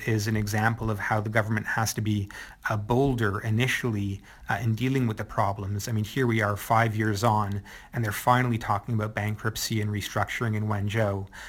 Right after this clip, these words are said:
Uh, if they had done that in twenty twelve, twenty thirteen, the recovery in Wenzhou probably would have been a lot quicker. I think just one final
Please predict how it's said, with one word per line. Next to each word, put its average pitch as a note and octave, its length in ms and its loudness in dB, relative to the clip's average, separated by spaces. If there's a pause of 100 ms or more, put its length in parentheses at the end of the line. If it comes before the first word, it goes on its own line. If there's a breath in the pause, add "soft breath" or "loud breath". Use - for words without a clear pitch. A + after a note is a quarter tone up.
(140 loud breath)
Uh, - 120 -6
if C3+ 160 2
they B2 100 4
had A2+ 140 4
done A2+ 220 6
that G#2+ 220 2
in A2+ 100 0
twenty G#2+ 280 0
twelve, A2+ 320 2
twenty A2+ 260 0
thirteen, G#2+ 680 0 (340 loud breath)
the - 80 0
recovery A#2 400 4
in A2 80 2
Wenzhou G#2+ 400 2
probably A2 380 0
would G#2+ 100 0
have G#2 100 -2
been G#2+ 120 0
a G#2 40 0
lot G2+ 320 -2
quicker. G#2 580 -4 (200 loud breath)
I C#3 80 4
think D#3+ 240 4
just C3 180 -2
one C#3 240 2
final A#2+ 560 0